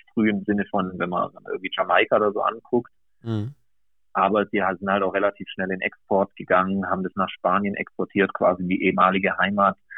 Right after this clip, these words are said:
Speaker 1: Ähm, die Marke kennen ja die meisten von uns auch, also Abuelo,
Speaker 2: Ja.
Speaker 1: wenn man es an der Stelle mal nennen kann. Das ist ja die hauseigene Marke von, von Varela Hermanos.
Speaker 2: Mhm.
Speaker 1: Ähm, hat ja auch einen gewissen Bekanntheitsgrad in, in
Speaker 2: Definitiv,
Speaker 1: unseren Breiten.
Speaker 2: ja,
Speaker 1: Also,
Speaker 2: definitiv.
Speaker 1: ja.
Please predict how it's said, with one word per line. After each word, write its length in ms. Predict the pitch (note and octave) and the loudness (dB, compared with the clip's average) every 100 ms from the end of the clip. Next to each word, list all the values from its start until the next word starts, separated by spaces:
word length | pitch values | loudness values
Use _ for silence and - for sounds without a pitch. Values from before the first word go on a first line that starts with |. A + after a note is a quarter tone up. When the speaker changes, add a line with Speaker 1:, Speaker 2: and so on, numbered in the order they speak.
| - - _ | -16 -18 _
Speaker 1:
Ähm, 240 | G#2 F#2 F#2 | 0 0 2
die 100 | F#2+ | 4
Marke 320 | F2 G#2 A2 | 6 4 2
kennen 200 | - G2+ | 0 2
ja 80 | G#2 | 2
die 80 | F2 | 2
meisten 340 | F2+ G#2 - | 2 2 -2
von 120 | G2+ | -4
uns 180 | F#2+ G2 | -2 -2
auch, 200 | - F2+ | -2 0
also 160 | F2 F#2 | 0 4
Abuelo, 680 | - F#2 F#2 G#2+ A2+ A2 - _ _ _ _ _ | 2 4 4 6 6 4 0 _ _ _ _ _
Speaker 2:
Ja. 140 | A#2 G2+ - | -12 -12 -8
Speaker 1:
wenn 100 | F#2+ | -8
man 40 | |
es 60 | F#2 | -4
an 120 | F#2 | 0
der 160 | F#2+ G2 | 0 0
Stelle 240 | - F2+ | 0 0
mal 120 | F2+ | 0
nennen 280 | F2+ G2+ A2 | 0 0 -2
kann. 260 | - G2 F#2 | -2 -2 -2
Das 120 | - | -6
ist 120 | - | -2
ja 400 | F#2 F#2 F#2 F2+ - | 0 2 0 -2 -2
die 140 | F#2 | 0
hauseigene 640 | F#2 F2 G2+ G#2 F#2 F#2 F2+ | 0 2 2 2 2 2 2
Marke 320 | F2+ G#2 G2+ | 2 2 0
von, 320 | - F#2 F2+ F2+ | -2 -4 -4 -4
von 160 | - F2+ | -2 2
Varela 300 | - G3 F#2+ | 4 6 4
Hermanos. 500 | C3 G3 A2 A2 - _ _ | 2 0 -2 -2 -6 _ _
Speaker 2:
Mhm. 340 | A#2 G#2+ C3 - _ _ _ | -4 -2 -4 -8 _ _ _
Speaker 1:
Ähm, 520 | F#2+ F#2 F2+ F2+ F2+ - _ _ | 0 0 0 -6 -10 -14 _ _
hat 160 | F#2 G2 | -6 4
ja 80 | F#2 | 4
auch 60 | |
einen 80 | G2 | 4
gewissen 260 | F#2+ F#2+ F2+ | 0 -2 -4
Bekanntheitsgrad 760 | - G2 G2 F2+ - F#2 F#2 | -2 -2 0 -2 0 0 2
in, 140 | - F#2 | -2 -6
in 40 | |
Speaker 2:
Definitiv, 320 | F#2 A#2+ A#2+ | -4 -4 -2
Speaker 1:
unseren 340 | G#2 G2 G2+ F#3+ | -4 -2 -2 -2
Breiten. 360 | - - - F#3+ | 2 2 2 -4
Speaker 2:
ja, 60 | |
Speaker 1:
Also, 260 | G2 G2 G3 - | -6 -8 -14 -12
Speaker 2:
definitiv. 420 | A2 G2+ A2 F#2 | -10 -8 -8 -4
Speaker 1:
ja. 80 | F#2 | -4